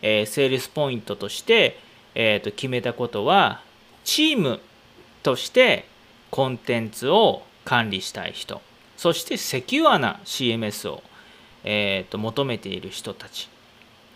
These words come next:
えー、に、えー、うってつけのシーエムエスがコンクリートシーエムエスである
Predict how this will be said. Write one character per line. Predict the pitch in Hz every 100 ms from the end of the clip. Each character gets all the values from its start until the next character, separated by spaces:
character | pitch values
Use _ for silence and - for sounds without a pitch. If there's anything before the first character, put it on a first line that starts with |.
| -
え | 127 110 85 71
ー、 | 185
に、 | 254 262 - _ -
え | 127 113 101 87 78 -
ー、 | 139
う |
っ |
て | 131 - 131
つ | -
け | 123
の | 135 233
シ | 208 - 139
ー |
エ | 123
ム |
エ | 120
ス | -
が | 143 226 196
コ | 131 117
ン | 113
ク | 110
リ |
ー | 98
ト | 95
シ | -
ー | 113
エ |
ム | 110
エ | 113
ス | -
で | -
あ | -
る | 190